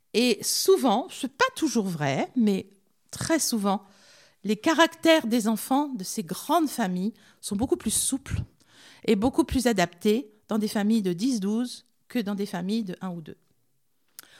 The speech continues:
Bah, parce qu'ils ont dû se frotter et ils ont appris. C'est tout bête, hein,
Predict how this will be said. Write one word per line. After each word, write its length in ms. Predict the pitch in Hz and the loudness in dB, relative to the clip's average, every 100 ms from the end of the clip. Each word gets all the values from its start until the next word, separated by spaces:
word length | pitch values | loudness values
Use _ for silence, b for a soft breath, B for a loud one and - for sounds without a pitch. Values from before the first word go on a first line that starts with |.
| B | B
Bah, 80 | - | -4
parce 180 | 233 214 | -2 0
qu'ils 180 | 285 254 | 4 6
ont 80 | 285 | 6
dû 140 | 285 | 4
se 140 | - | 2
frotter 580 | 208 - 294 - 190 - _ _ | 0 -4 -4 -2 -6 -8 _ _
et 80 | 240 | -4
ils 160 | 240 | -2
ont 60 | 214 | -2
appris. 300 | 185 - 160 - _ _ _ _ _ _ _ _ _ _ _ _ B B B B B | -4 -6 -12 -12 _ _ _ _ _ _ _ _ _ _ _ _ B B B B B
C'est 160 | - 190 | -10 -8
tout 120 | 180 | -2
bête, 260 | 180 247 208 | 0 0 -2
hein, 140 | 208 | -10